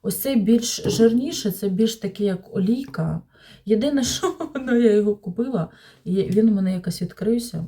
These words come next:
і він почав чи підтікати, чи Бог знає, що там з ним було. Тому прийшлося в екстрено його використовувати.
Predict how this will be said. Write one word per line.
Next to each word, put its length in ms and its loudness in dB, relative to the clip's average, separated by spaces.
і 80 -4
він 160 -2
почав 300 -4
чи 160 -8
підтікати, 680 -10
чи 140 -8
Бог 220 0
знає, 200 0
що 140 -6
там 180 -2
з 60 0
ним 200 2
було. 280 -4
Тому 260 6
прийшлося 480 0
в 60 0
екстрено 400 0
його 180 2
використовувати. 1080 -4